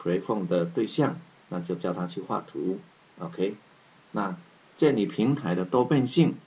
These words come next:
所以将它委托出去是合理的做法，啊，啊，那之后呢，这一个多变性，啊，就可以，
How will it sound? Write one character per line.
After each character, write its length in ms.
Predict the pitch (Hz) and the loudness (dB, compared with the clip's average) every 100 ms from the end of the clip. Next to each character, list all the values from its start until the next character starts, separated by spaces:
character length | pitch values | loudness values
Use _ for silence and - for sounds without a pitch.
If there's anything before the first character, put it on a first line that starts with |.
| _ | _
所 220 | - - 107 | -8 0 0
以 60 | |
将 240 | - 110 107 | 2 0 0
它 160 | 104 - | -2 -2
委 120 | 71 | -8
托 200 | - 107 | -6 -6
出 120 | 113 | -4
去 320 | - 151 - - _ _ | 2 4 4 -2 _ _
是 120 | - 90 | -8 -6
合 220 | - 98 | 0 0
理 160 | 104 | 2
的 100 | 87 | -2
做 240 | 82 139 113 | -2 2 2
法， 260 | - 87 - - _ _ | 2 -4 -4 -20 _ _
啊， 240 | 95 82 - - _ _ - | -4 -4 -6 -20 _ _ -6
啊， 220 | 90 85 | -4 -2
那 280 | 95 107 95 - - - - - | 0 0 -2 -6 -20 -20 -20 -4
之 120 | 117 | -2
后 220 | 131 135 | 4 6
呢， 240 | 123 120 - - - - | 6 4 0 -18 -16 2
这 100 | 110 | 4
一 120 | 113 | 4
个 240 | 101 92 | 2 0
多 220 | 92 113 | 2 2
变 200 | 113 127 107 | 4 2 2
性， 320 | 160 110 85 - - - | 2 0 -2 -10 -16 -6
啊， 200 | 85 78 | -6 -4
就 140 | - 92 | -4 -4
可 280 | - 92 | 0 2
以， 260 | 110 80 85 | 4 2 -2